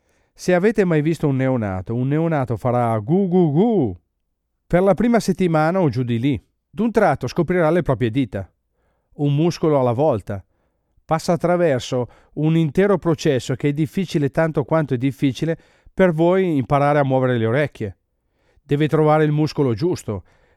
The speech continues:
deve trovare il giusto collegamento nervoso e via dicendo.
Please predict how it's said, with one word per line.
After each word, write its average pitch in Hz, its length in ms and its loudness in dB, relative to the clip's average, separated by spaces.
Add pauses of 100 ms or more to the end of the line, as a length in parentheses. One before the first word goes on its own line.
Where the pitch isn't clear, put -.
deve 147 260 2
trovare 147 460 2
il 131 100 0
giusto 156 300 -2
collegamento 135 600 0
nervoso 123 540 -2
e 110 60 0
via 113 160 -4
dicendo. 107 600 -4